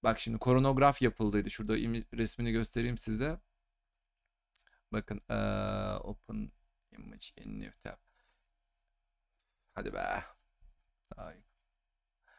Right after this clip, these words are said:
Normalde yıldızın ışığı o kadar parlak ki siz yıldızın ışığından asla ve asla yanındaki bir gezegeni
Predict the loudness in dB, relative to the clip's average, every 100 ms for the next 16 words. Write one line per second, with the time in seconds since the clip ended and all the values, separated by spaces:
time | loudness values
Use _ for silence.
0 | _ _ _ _ _ _ _ _ _ _
1 | 6 8 10 8 8 8 6 4 0 _
2 | _ _ _ _ 6 10 12 12 10 10
3 | 8 8 8 12 12 12 10 8 8 2
4 | 0 -2 0 2 6 8 10 8 8 6
5 | 8 8 8 8 8 8 6 4 6 12
6 | 12 12 8 6 6 10 10 10 6 6
7 | 4 4 4 4 8 8 8 6 6 4